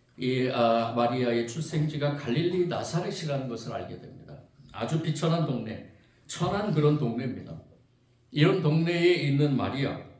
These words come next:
하필 왜 이 마리아를 통해서 이 제-, 천사 가브리엘은 "아들을 낳을 것이다"라고 얘기를 했는가?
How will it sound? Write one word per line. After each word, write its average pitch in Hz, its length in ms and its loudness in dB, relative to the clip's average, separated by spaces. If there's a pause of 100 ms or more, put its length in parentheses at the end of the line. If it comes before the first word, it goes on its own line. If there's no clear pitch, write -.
(420)
하필 214 460 -4
왜 190 360 4
이 160 220 2
마리아를 160 880 2
통해서 151 800 -2 (640)
이 127 360 0
제-, 123 320 -2
천사 131 340 -2
가브리엘은 110 800 -6 (1500)
"아들을 143 360 -6
낳을 113 240 -4
것이다"라고 110 560 -6
얘기를 104 300 -8
했는가? 95 540 -12